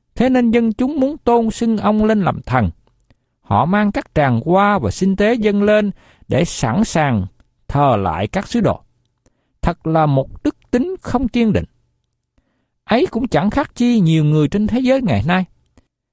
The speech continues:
Năm này thì mọi người nhiệt liệt đề cao và tôn vinh thần tượng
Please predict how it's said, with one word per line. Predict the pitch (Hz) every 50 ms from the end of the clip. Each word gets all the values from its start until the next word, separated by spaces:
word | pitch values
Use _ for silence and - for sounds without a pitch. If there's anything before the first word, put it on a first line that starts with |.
| _ _ _ _ _ -
Năm | 190 233 240 226 190
này | 175 165 156 147 135
thì | - - 156
mọi | 147 135 127 139 175
người | 180 170 165 160 151 135 110 98 - _ _ -
nhiệt | 123 135 160 175 160 - -
liệt | 131 131 135 - -
đề | - 127 131 131 123
cao | - - 190 202 208 202 202 180
và | 113 90
tôn | - - 202 214 214 208
vinh | 208 214 214 214
thần | - - - 165 147 135 117
tượng | - 123 110 107 107 117 139